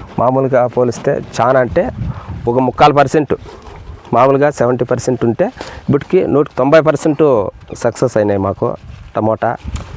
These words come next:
కాబట్టి చాలా బాగుంది. స్ప్రేయింగ్కి వచ్చి దో-, ఓల్డ్ బ్లాక్ అని స్ప్రేయింగ్,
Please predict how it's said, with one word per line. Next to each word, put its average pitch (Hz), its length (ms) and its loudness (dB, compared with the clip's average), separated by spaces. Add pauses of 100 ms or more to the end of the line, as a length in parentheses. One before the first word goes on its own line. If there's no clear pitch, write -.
(640)
కాబట్టి 117 300 0
చాలా 127 160 6
బాగుంది. 117 340 4
స్ప్రేయింగ్కి 143 460 4
వచ్చి 123 240 2
దో-, 104 280 0 (460)
ఓల్డ్ 135 140 6
బ్లాక్ 127 240 2
అని 143 280 0 (280)
స్ప్రేయింగ్, 113 500 2